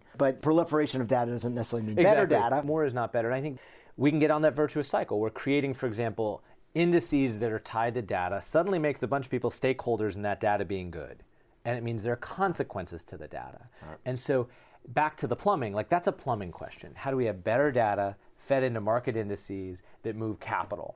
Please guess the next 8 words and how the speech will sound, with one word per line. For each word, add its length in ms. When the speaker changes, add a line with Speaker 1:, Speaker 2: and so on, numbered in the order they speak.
Speaker 2:
which 200
means 260
we 160
need 420
people 380
as 220
stakeholders 600
in 180